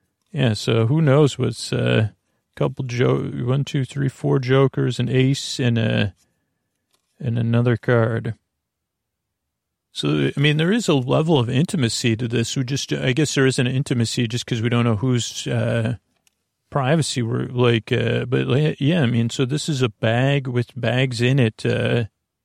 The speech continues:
and not all the instructions. And really, this is, I mean, I'm so grateful to be able to make this <laughs> podcast, uh, and be doing this stuff. Okay, we got another one here.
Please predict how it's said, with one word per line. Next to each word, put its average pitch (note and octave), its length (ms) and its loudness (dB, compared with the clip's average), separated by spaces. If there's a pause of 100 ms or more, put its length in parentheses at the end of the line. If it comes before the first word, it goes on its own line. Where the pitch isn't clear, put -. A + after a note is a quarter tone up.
(540)
and B2 200 4
not A#2+ 240 4
all A#2+ 120 2
the C3 120 0
instructions. C3 1120 0
And A#2 420 -4
really, G3 280 2
this C#3+ 220 -2
is, C#3+ 200 -4
I C#3 80 2
mean, B2+ 240 2
I'm C3 180 0
so F3 360 0
grateful D3 400 0
to A#2 40 -2
be B2 80 0
able A#2+ 120 4
to A#2+ 40 -2
make A2 240 -2
this - 200 -4
<laughs> - 20 -14
podcast, A#2 920 -2
uh, B2 360 2
and A#2+ 280 0
be B2+ 300 2
doing C3 320 0
this A#2 140 -2
stuff. - 480 -2 (1700)
Okay, A#2 280 0
we A2+ 100 0
got C3+ 160 2
another D#3 380 6
one A#2 220 4
here. A#2 640 2